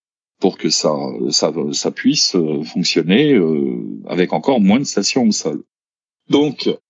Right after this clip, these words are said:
l'aviation générale est bien contente. Elle transmet vers le sol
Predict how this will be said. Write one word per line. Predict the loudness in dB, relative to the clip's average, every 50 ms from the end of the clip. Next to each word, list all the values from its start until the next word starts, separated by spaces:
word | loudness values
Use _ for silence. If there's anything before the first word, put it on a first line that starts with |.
| _ -16
l'aviation | -14 -12 -10 -6 -2 0 2 2 4 4 4 4 2 0 0 0 0 2
générale | 2 2 2 4 2 2 2 2 2
est | 2
bien | 0 -2 -6
contente. | -6 -8 -10 -8 -4 0 0 0 0 -2 _ -20 -20 -20 _ _ _ _ _ _ _ _ 0
Elle | 2 2 2 0
transmet | -2 -2 -2 -2 0 0 2 4 4 4 4 2 -2 _ -6
vers | -2 0 2 4 4
le | 4 2
sol | 2 2 2 4 4 4 2 0 -4